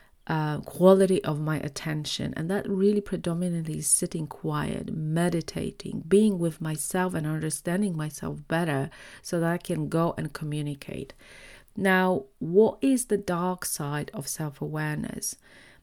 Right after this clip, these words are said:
Like, all of that I said, like, a self-awareness is such a top thing for developing good emotional intelligence.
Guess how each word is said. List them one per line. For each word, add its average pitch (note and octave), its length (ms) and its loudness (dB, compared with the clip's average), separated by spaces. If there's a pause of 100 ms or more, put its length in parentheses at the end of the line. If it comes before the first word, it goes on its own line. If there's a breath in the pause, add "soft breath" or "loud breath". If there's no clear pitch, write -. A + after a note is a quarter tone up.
(140)
Like, E3+ 320 -2
all A#3 160 8
of A3 120 2
that G#3 220 4
I D#3+ 120 -2
said, D3+ 340 -2
like, D#3+ 180 -2
a D#3+ 80 -2
self-awareness F3 1040 0
is D#3+ 140 -2
such - 380 -2
a F#3 40 -4
top - 480 -6
thing D3 520 -4
for D3+ 640 -4 (300)
developing D#3 720 0
good D#3+ 320 -2
emotional D3 520 -4
intelligence. - 960 -8